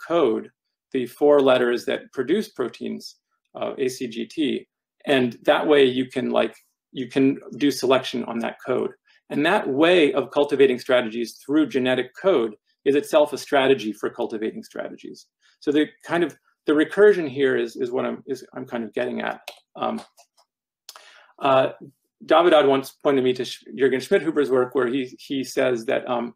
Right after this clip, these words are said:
what we experience as inf-, as beautiful, information that's beautiful, is information that helps us compress the information we are already holding.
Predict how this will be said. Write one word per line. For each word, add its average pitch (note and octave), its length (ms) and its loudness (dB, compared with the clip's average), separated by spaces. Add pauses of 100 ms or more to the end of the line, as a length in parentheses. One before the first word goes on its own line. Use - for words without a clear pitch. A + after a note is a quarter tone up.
(280)
what D3 160 2
we D3+ 140 4
experience C#3 640 2
as B2+ 540 2 (120)
inf-, D3+ 220 -6 (120)
as B2+ 160 -2
beautiful, - 640 -2 (300)
information C#3+ 460 0
that's B2+ 120 -4
beautiful, D#3+ 520 -2 (260)
is C3+ 120 2
information C#3 540 4
that A#2+ 100 0
helps - 280 2
us C#3 120 2
compress - 760 -2 (300)
the C3 120 -6
information B2+ 520 -4
we A#2+ 100 0
are - 120 -2
already A#2+ 360 0
holding. - 420 -4